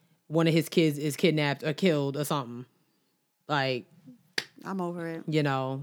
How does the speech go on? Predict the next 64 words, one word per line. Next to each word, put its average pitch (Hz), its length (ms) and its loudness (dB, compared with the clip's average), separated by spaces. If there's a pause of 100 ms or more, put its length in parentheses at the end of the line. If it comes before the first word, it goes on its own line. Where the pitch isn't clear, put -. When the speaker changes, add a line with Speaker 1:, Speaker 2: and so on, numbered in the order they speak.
Speaker 1:
we 151 180 0
understand 170 540 2
that 151 220 0
Diski's 156 340 -2
making 151 300 -2
money. 160 420 0
You 156 140 -2
know, 135 340 -4 (340)
you 143 120 -4
ha-, 151 180 -2
you 156 140 0
have 147 220 2
a 151 40 0
past. 151 540 2
You 156 60 -2
know, 143 80 0
a 139 40 -2
lot 143 140 0
of 143 40 -10
people 147 180 -6
feel 143 160 -6
bad 170 340 4
for 170 80 0
you 151 300 0
and 139 120 -4
things 151 160 -2
that 143 140 -4
have 139 100 -8
happened. 156 560 0 (400)
Like 147 100 -6
his, 135 200 -4
you 156 120 -2
know, 143 80 -2
his 135 140 -4
wife 185 300 4
passing 165 320 0
away 151 180 0
and 147 80 -4
stuff 156 140 -6
like 151 100 -4
that. 175 180 0
But 160 60 -2
Speaker 2:
Mm-hmm. 151 40 2
Speaker 1:
like, 143 280 -4 (800)
you 170 140 0
don't, 151 220 0
you 151 140 -8
just 156 160 -8
don't - 160 -12
say 123 260 -8
things 117 220 -14
like 117 200 -12
that. 107 360 -10
Um, 120 540 -14 (220)
Speaker 2:
I 247 80 4
can't 392 180 0
believe 240 200 6
he 214 80 6
felt 196 240 4
comfortable 185 340 2
enough 165 240 0
to 170 100 -10
say 165 220 -2
that. 156 240 -8